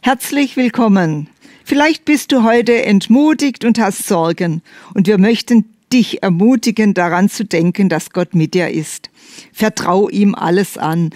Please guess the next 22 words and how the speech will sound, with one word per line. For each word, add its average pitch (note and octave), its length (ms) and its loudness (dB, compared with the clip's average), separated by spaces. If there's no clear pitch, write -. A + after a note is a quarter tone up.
In C#4 180 2
Psalm A3 280 2
siebenundzwanzig, G3+ 960 0
Vers F3+ 220 -4
vierzehn F#3+ 420 -2
steht: F3 420 -2
„Hoffe D4 440 0
auf A#3 180 0
den G#3+ 200 4
Herrn. E3 420 0
Sei B3+ 300 0
stark B3 680 0
und G#3+ 220 2
dein G3 200 2
Herz G3+ 340 0
fasse - 340 0
Mut. F3 400 0
Ja, A3+ 460 2
hoffe G3+ 420 -2
auf E3+ 300 -4
den F#3 220 0
Herrn.“ D#3 360 -4